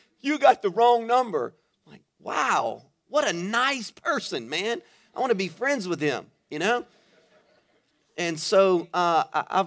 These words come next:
I've left the call on the wrong number before. How many of you have ever made a butt call before?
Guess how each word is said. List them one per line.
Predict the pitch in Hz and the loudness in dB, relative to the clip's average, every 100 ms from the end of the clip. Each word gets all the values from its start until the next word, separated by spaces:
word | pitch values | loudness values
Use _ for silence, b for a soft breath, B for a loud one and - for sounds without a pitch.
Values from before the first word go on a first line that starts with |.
| 170 | 0
I've | 185 175 | -2 2
left | 202 196 | 2 2
the | 175 160 151 _ _ _ _ | -2 -2 -2 _ _ _ _
call | - 185 180 | 2 2 4
on | 170 | 0
the | 151 | 0
wrong | 151 180 175 165 | 0 0 0 -2
number | 180 170 | -4 -4
before. | 135 131 143 131 | -6 -6 -4 -2
How | 190 | 0
many | 196 | 0
of | 180 | 2
you | 180 | 0
have | 156 160 | 0 -2
ever | 160 127 - 120 | -2 -4 -8 -4
made | 160 143 | -2 -2
a | |
butt | 110 160 - | 0 -2 0
call | 135 113 | 0 -2
before? | 104 110 107 | -2 -10 -10